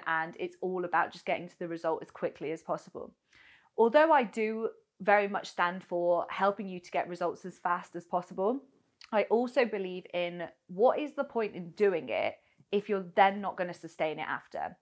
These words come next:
It just feels a little bit pointless. It's like winning a gold medal, but then not even bothering to enter the next year. You know, if you're just trying to do it for that trophy and that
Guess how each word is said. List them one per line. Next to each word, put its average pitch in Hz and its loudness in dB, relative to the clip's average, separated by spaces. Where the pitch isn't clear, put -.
It 214 -2
just 220 -2
feels 208 -2
a 180 -4
little 175 0
bit - -4
pointless. - -6
It's 208 2
like 190 2
winning 208 2
a 190 -6
gold 180 0
medal, 170 -2
but - -8
then 170 -2
not 175 -2
even 170 -10
bothering 170 -2
to - -6
enter 175 -8
the 165 -6
next - -10
year. 190 -2
You 185 -6
know, 185 -2
if 233 -2
you're 214 0
just 208 -2
trying 214 2
to 214 -2
do 185 -6
it 226 -4
for 196 -18
that - -2
trophy 190 -2
and 190 -2
that 170 2